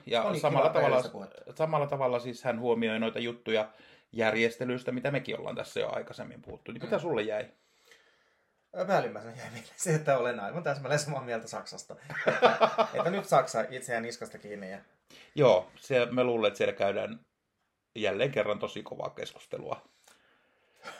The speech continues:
Speaker 2: Vuodesta
Speaker 1: Mut
Speaker 2: toiseen.
Speaker 1: Joo,
Speaker 2: Mut
Speaker 1: ja
Speaker 2: ei se keskustelu tunnu johtavan yhtään
Speaker 1: ei,
Speaker 2: mihinkään.
Speaker 1: ei se jo-, ei se johdakaan mihinkään, koska siellä on se yleis-, heidän paikallinen yleisradio, joka haluaa tehdä semmoista musiikkia,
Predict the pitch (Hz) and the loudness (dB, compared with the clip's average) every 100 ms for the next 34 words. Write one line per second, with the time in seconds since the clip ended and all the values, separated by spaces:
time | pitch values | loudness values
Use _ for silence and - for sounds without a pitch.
0 | 156 120 135 156 233 160 123 110 110 151 | -10 2 4 4 4 4 2 0 -4 6
1 | 147 107 - - 127 120 269 302 339 320 | 8 8 6 0 2 4 4 0 -4 -4
2 | 294 277 269 285 285 302 - 127 127 104 | -6 -8 -6 -8 -8 -8 -8 -8 -8 0
3 | 139 117 85 107 143 139 139 139 135 143 | 2 2 0 0 0 2 0 0 0 0
4 | 180 147 - 117 117 113 110 110 107 117 | 0 0 0 -2 -4 -6 -6 -8 -10 -6
5 | 110 107 104 110 107 - - _ - - | -4 -4 -4 -4 -4 -6 -14 _ -20 -20
6 | - 107 104 - 98 101 101 104 98 104 | -8 -4 -2 -2 -2 -2 -2 -4 -4 -6
7 | 104 110 107 - _ _ _ _ _ _ | -8 -8 -8 -12 _ _ _ _ _ _
8 | _ - 104 98 104 101 107 110 110 101 | _ -6 -4 0 2 2 0 -2 2 2
9 | 98 110 101 - 110 104 101 104 101 101 | 0 -2 -4 -4 -4 -2 -4 -6 -6 -8
10 | 104 - - - 110 | -10 -12 -10 -8 -8